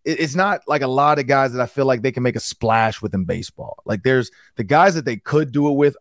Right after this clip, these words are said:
aren't gonna be out there for them to make a splash and try to trade for and wanna come to the Twins of all places.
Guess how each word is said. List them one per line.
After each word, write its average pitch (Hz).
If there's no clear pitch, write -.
aren't 127
gonna 117
be 107
out 110
there 113
for -
them 104
to 98
make 104
a 104
splash 107
and 98
try 92
to 85
trade 107
for 113
and 101
wanna 101
come 113
to 107
the 80
Twins 123
of 143
all 165
places. 185